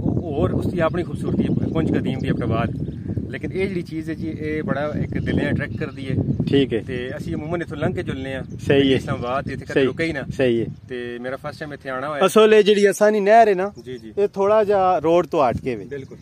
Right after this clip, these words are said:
Speaker 1: ਬਿਲਕੁਲ।
Speaker 2: ਲੇਕਿਨ ਜਿਹੜਾ ਬੰਦਾ ਇਸ ਜਗ੍ਹਾ ਉਹ ਦੇਖ ਕੇ ਨਾ, ਉਹ ਮੁੜ ਕੇ ਭੁਲ-, ਭੁਲਾ ਨਹੀਂ ਸਕਣਾ।
Speaker 1: ਨਹੀਂ ਭੁਲਾ ਸਕਦਾ,
Speaker 2: ਹਾਂ।
Speaker 1: ਬਿਲਕੁਲ।
Speaker 2: ਅੱਛਾ, ਇਹ ਆਏ ਨੇ ਜੀ, ਇਹ ਸਾਹਮਣੇ ਵਾਲੇ ਏਰੀਏ ਵਿੱਚ ਜਿਹੜਾ ਸੂਰਜ ਗਲੀ ਵਾਲਾ staff ਹੈ, ਇਹ ਜੁਬਾਰ ਚੌਕ ਲੱਥੇ ਨੇ। ਇਹ ਇਸ ਏਰੀਏ ਵਿੱਚ ਜਿਹੜੀ ਉਹ ਨਹਿਰ ਵਾਲੀ ਮਸਜਿਦ ਹੈ,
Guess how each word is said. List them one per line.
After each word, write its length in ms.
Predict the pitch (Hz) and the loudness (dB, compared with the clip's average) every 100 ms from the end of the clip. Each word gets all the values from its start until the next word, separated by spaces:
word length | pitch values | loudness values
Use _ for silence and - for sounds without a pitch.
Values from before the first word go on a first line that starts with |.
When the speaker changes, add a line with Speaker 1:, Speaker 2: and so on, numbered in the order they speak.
| - | -16
Speaker 1:
ਬਿਲਕੁਲ। 180 | 120 139 | 0 4
Speaker 2:
ਲੇਕਿਨ 320 | 180 214 214 | 6 6 6
ਜਿਹੜਾ 220 | 208 220 | 8 8
ਬੰਦਾ 320 | 185 196 214 | 6 6 8
ਇਸ 80 | 196 | 6
ਜਗ੍ਹਾ 260 | 185 202 208 | 4 6 6
ਉਹ 120 | 196 | 6
ਦੇਖ 320 | 147 170 190 | 6 4 4
ਕੇ 80 | 202 | 2
ਨਾ, 260 | 185 180 - - - - | 2 0 0 -6 -4 4
ਉਹ 140 | 196 | 6
ਮੁੜ 200 | 185 196 | 8 6
ਕੇ 140 | 196 190 | 6 6
ਭੁਲ-, 240 | 180 180 | 6 4
ਭੁਲਾ 340 | - 175 143 | 6 6 8
ਨਹੀਂ 120 | 151 165 | 6 4
ਸਕਣਾ। 300 | 131 - 98 | 2 0 -2
Speaker 1:
ਨਹੀਂ 140 | - | -4
ਭੁਲਾ 200 | 139 117 - | -8 -6 -4
ਸਕਦਾ, 120 | 139 | 2
Speaker 2:
ਹਾਂ। 180 | 131 110 | 4 2
Speaker 1:
ਬਿਲਕੁਲ। 340 | 131 127 - - - | -2 -10 -10 -8 0
Speaker 2:
ਅੱਛਾ, 220 | 185 240 240 | 2 4 6
ਇਹ 280 | 240 247 | 8 8
ਆਏ 240 | 233 214 233 | 8 8 6
ਨੇ 160 | 240 | 4
ਜੀ, 140 | 233 247 | 0 4
ਇਹ 280 | 233 220 180 | 6 8 4
ਸਾਹਮਣੇ 360 | 220 233 220 | 2 4 6
ਵਾਲੇ 200 | 214 202 | 8 8
ਏਰੀਏ 220 | 180 185 | 8 8
ਵਿੱਚ 200 | 196 190 | 10 10
ਜਿਹੜਾ 160 | 180 180 | 8 6
ਸੂਰਜ 260 | - 170 143 | 6 6 6
ਗਲੀ 280 | 147 160 | 6 6
ਵਾਲਾ 120 | 202 208 | 6 6
staff 380 | 180 160 165 | 6 6 6
ਹੈ, 140 | 202 240 - - - - | 6 4 0 -14 -8 4
ਇਹ 80 | 202 | 6
ਜੁਬਾਰ 400 | 160 151 156 185 | 6 6 6 8
ਚੌਕ 220 | 202 202 | 8 8
ਲੱਥੇ 320 | 190 160 202 | 8 6 6
ਨੇ। 260 | 208 220 226 - - 202 | 8 6 4 -4 2 8
ਇਹ 160 | 214 | 10
ਇਸ 140 | 214 214 | 10 10
ਏਰੀਏ 300 | 196 196 208 | 10 10 10
ਵਿੱਚ 200 | 208 170 | 10 10
ਜਿਹੜੀ 220 | 190 190 | 8 10
ਉਹ 100 | 180 | 8
ਨਹਿਰ 200 | 165 214 | 8 6
ਵਾਲੀ 200 | 202 190 | 6 6
ਮਸਜਿਦ 400 | 151 147 202 190 | 4 4 4 6
ਹੈ, 140 | 196 | 4